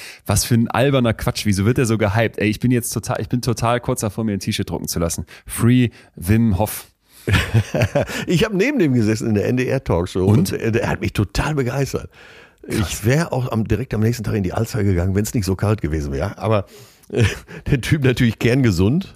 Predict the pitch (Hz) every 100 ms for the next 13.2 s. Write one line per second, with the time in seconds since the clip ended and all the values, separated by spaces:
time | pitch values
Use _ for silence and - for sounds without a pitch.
0 | - 80 76 80 80 85 87 90 87 85
1 | 85 82 80 82 98 85 120 - - -
2 | - 104 104 101 92 107 110 107 101 698
3 | - 740 - - - - - 302 151 156
4 | 151 156 165 151 - - 233 - - 226
5 | 208 190 196 175 214 208 170 240 190 107
6 | - - - - - 113 - 143 170 190
7 | 170 139 143 185 160 156 131 127 139 160
8 | - 90 113 120 98 92 120 170 151 165
9 | - - - - 131 185 - 131 104 92
10 | 90 - 101 110 113 117 117 110 127 151
11 | - 90 - 90 76 78 67 - _ _
12 | _ _ _ _ - - 107 98 90 117
13 | - -